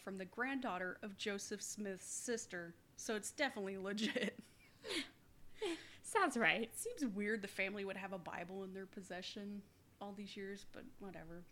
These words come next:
Speaker 1: Uh, Mark buys this Bible and brings it home to show his wife. They're flipping through it, and some pages are stuck together with, quote, "gum."
Speaker 2: Yeah, his wife is like,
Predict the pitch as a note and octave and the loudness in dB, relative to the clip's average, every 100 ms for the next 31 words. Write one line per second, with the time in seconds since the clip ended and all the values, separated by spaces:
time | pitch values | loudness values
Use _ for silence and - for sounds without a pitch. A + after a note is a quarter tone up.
0 | - - - - - G#3 G3+ G#3+ B3+ C#4 | -18 -20 -20 -16 -4 0 0 2 2 2
1 | B3 A#3 A#3+ D4+ - A3 G3+ A#3+ A#3+ G3+ | 4 4 2 -4 2 2 4 2 0 0
2 | G3+ A3 G#3+ G3+ A3+ - F#3+ G3+ - F3 | 0 -2 -2 -4 -2 -2 -2 -4 -4 0
3 | F3 G3 - - G3+ F#3+ - B3 B3 D4 | 0 -2 -8 -6 -2 -2 -2 -2 2 2
4 | C#4 B3+ B3 B3 G3+ G3 F#3 G#3+ - A#3+ | 2 2 2 0 -4 -4 -4 -4 -2 -2
5 | C4 C#4 - A3 G#3 - - C4 - A3+ | -2 -4 -2 0 0 -4 -4 -6 -6 -4
6 | A3 G#3+ G3+ F3+ - - - G3+ F3+ - | -2 -2 -4 -6 -8 -16 -6 -4 -2 -6
7 | - F3+ F#3 F3+ C4 D4 - - - - | -12 -2 0 4 4 4 0 -20 -20 -20
8 | - F#4 F#4 F4+ - - F#4+ F4+ F#4+ G#4 | -2 8 8 8 0 -2 0 8 12 12
9 | G#4 G4+ D#4 D4+ | 10 4 4 4